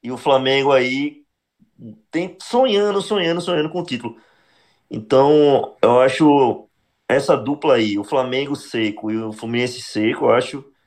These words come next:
podia até montar uma, uma quádrupla aí, viu? Ficaria até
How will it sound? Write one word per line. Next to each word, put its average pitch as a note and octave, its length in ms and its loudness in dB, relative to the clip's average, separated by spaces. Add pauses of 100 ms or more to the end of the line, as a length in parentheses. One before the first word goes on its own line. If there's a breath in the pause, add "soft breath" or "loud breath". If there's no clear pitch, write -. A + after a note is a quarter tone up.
(120)
podia F#3+ 160 -2
até G3 120 -4
montar G#3+ 280 0
uma, G#3+ 200 -2 (160)
uma F3 280 -4
quádrupla A#2 560 -2
aí, G2 180 -8
viu? A2 180 -14 (760)
Ficaria A#2+ 300 -8
até D#3 560 -4